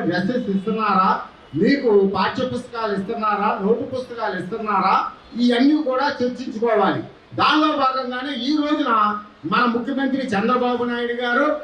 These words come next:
విద్యాశాఖ మంత్రులు నారా లోకేష్ బాబు గారు పార్వతీపురం మన్యం జిల్లా బామిని,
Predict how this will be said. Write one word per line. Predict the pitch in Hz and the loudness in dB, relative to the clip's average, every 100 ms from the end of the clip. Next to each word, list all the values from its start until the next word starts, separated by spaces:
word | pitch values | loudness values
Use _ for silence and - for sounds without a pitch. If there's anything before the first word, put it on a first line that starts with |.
| - 180 | -4 0
విద్యాశాఖ | 202 285 254 247 240 247 226 | 2 2 2 0 0 0 0
మంత్రులు | 226 226 247 208 | -2 0 0 2
నారా | 202 233 240 220 | 2 2 0 0
లోకేష్ | 220 240 240 226 | 0 0 -2 -2
బాబు | 240 226 247 | -2 -2 -2
గారు | 254 294 311 - - - | 0 2 0 -4 -4 2
పార్వతీపురం | 254 311 302 285 277 262 277 262 240 | 4 4 2 -2 -4 -2 0 2 2
మన్యం | 247 285 277 262 | 4 2 2 0
జిల్లా | 269 294 311 - | -2 0 0 2
బామిని, | - 320 330 330 320 | 2 4 4 4 4